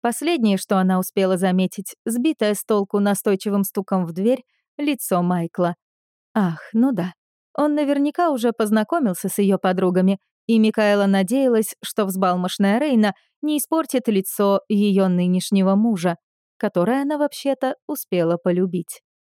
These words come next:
Принятие душа лишается своей прелести, когда тело покрывают свежие раны и царапины, которые только-только начали заживать.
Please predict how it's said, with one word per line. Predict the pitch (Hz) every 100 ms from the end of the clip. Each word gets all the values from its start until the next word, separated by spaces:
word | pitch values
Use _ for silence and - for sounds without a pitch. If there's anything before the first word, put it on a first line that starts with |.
| _ _ _ _ _ -
Принятие | 240 269 294 - 233
душа | 214 294 - 185 180 _ _ _ -
лишается | 247 - 320 262 - 202
своей | - 196 202
прелести, | 190 254 320 202 - 190 - _ _ _ -
когда | 220 196 202
тело | - 254 208
покрывают | - 190 202 196 196 190 - -
свежие | - 214 202 190 196
раны | 196 190 185 190
и |
царапины, | - 214 226 196 185 185 - _ _ -
которые | 196 185 175 175
только-только | - 254 269 - 285 185 170 - 180 175 - -
начали | 185 180 180 - 175
заживать. | 165 180 175 185 180 -